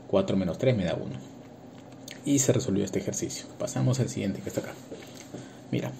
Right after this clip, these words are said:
¿qué numerito podemos poner acá? ¿Qué numerito menos ocho para que me resulte uno? Yo sé que ya lo sabes, acá tiene que ser nueve, ¿no? ¿Por qué nueve? Nueve menos ocho me da uno.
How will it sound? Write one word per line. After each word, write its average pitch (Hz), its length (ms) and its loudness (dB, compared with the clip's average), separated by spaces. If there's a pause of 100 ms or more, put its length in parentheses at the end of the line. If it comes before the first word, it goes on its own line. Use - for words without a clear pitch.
(140)
¿qué 139 100 10
numerito 139 460 10
podemos 127 260 8
poner 110 200 4
acá? 101 200 2 (1200)
¿Qué 120 100 6
numerito 120 380 8
menos 104 300 4
ocho 135 240 4
para 104 160 2
que 90 80 0
me 87 80 -2
resulte 107 360 2
uno? 123 280 6 (680)
Yo 196 160 4
sé 131 140 4
que 127 140 8
ya 110 120 6
lo 104 120 4
sabes, 98 340 4
acá 95 180 2
tiene 117 200 2
que 101 80 0
ser - 200 0
nueve, 113 340 4
¿no? 131 120 2 (680)
¿Por 98 160 4
qué 131 160 8
nueve? 107 280 8
Nueve 113 200 6
menos 120 260 6
ocho 131 220 4
me 101 80 4
da 82 100 0
uno. - 220 -4